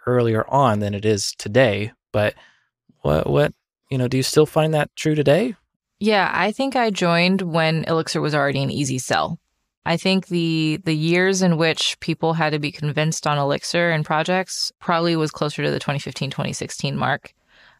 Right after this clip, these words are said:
Speaker 2: Uh, for the most part, people are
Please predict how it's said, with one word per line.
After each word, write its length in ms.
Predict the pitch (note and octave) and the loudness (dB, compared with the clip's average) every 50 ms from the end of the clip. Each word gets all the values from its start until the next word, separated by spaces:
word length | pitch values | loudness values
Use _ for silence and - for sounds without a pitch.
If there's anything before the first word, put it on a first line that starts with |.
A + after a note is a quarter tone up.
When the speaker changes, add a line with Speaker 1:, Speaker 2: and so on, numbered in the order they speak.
| _ _ | _ _
Speaker 2:
Uh, 200 | - D#3+ D#3 C3+ | -2 0 0 -2
for 160 | - - E3+ | -2 -2 -2
the 100 | D#3 D#3 | 0 2
most 580 | D#3 D#3 D#3+ D#3+ D#3+ E3 E3 - - - - - - _ _ | 2 2 2 2 2 0 0 -2 -2 -4 -4 -8 -12 _ _
part, 520 | - - D#3+ D3 C#3+ C#3+ C#3 C#3 - - - _ _ _ _ _ _ | -4 -2 0 2 2 2 2 0 0 -2 -8 _ _ _ _ _ _
people 480 | - E3+ E3 - - E3 D#3 D#3 D#3 - | -2 -2 -2 0 0 0 0 0 0 0
are 580 | - C#3+ C#3+ C#3+ C#3 C#3 C#3 C#3 C3+ C#3 C3+ | 0 0 2 2 2 0 0 0 0 -2 -4